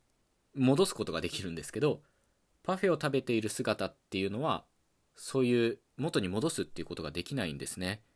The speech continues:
まあ、そういった意味で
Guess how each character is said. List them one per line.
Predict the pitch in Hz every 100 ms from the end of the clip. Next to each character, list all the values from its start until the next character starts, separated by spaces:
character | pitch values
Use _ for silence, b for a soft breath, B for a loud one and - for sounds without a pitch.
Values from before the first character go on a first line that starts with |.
| _ _ _ _ _ _ _ _ _ _
ま | 127
あ、 |
そ | - 185
う |
い | 220
っ | _
た | 220
意 | 214
味 | 147
で | 104 117 120